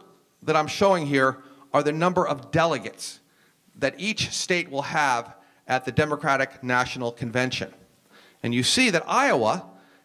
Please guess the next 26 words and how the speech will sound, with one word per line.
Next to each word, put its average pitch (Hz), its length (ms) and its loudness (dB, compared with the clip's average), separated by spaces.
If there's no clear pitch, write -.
has 160 240 -6
a 151 40 2
very 180 540 4
small 156 800 2
number. 135 500 0
These 127 180 -4
numbers 190 340 0
aren't 180 260 -2
just 196 200 -8
based 175 260 -2
on 151 120 0
population 135 760 -2
in 120 100 -4
the 117 80 -4
state, 113 460 -2
they 123 100 0
are 135 100 4
also 165 260 -2
based 143 460 -4
on, 127 420 0
um, 117 400 -4
party 151 380 2
support - 720 -4
in 117 100 -12
the 110 60 -12
state. - 480 -12